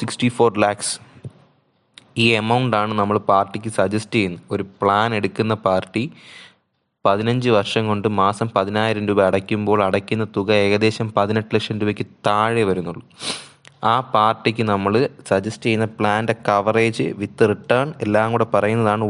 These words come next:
one crore sixty-four lakhs. ഇതാണ് നിങ്ങൾക്ക് കിട്ടുന്ന റിട്ടേൺ എന്നുള്ളത് നമ്മൾ പാർട്ടിക്ക് പറഞ്ഞു കൊടുത്താൽ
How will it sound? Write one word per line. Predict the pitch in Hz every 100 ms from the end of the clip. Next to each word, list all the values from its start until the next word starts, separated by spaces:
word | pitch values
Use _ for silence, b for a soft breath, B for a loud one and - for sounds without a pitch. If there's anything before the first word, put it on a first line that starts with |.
| 101
one | 104 110 -
crore | 113 117 -
sixty-four | - - 113 - 110 101
lakhs. | 101 104 - - B B B B B - 175
ഇതാണ് | 107 113 120
നിങ്ങൾക്ക് | 113 117 104
കിട്ടുന്ന | 95 113 107
റിട്ടേൺ | 98 110 110 113
എന്നുള്ളത് | 104 98 104 104
നമ്മൾ | 101 107 -
പാർട്ടിക്ക് | 101 104 107 113
പറഞ്ഞു | 101 101 113
കൊടുത്താൽ | 101 85 95